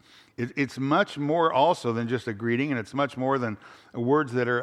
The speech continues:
initially meant to calm and reassure the terrified disciples because perhaps they thought they were seeing a, a ghost, is what Luke says.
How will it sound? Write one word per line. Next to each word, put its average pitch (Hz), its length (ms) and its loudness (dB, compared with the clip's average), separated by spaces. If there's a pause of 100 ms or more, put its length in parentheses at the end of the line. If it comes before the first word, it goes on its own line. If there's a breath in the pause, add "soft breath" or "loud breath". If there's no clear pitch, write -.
initially 131 480 -2
meant 120 300 -4
to 113 80 -12
calm 139 400 2
and 104 140 -4 (300 loud breath)
reassure 147 720 0
the 110 240 -2
terrified 123 480 -2
disciples 117 480 -4
because 110 340 -2
perhaps 110 380 -2
they 110 100 -4
thought 113 260 -4
they 107 100 -2
were 98 160 -4 (360 loud breath)
seeing 123 340 -4
a, 104 180 -4
a 107 80 -6
ghost, 113 400 -4
is 104 100 -8
what 101 160 -6
Luke 110 220 -4
says. 98 420 -16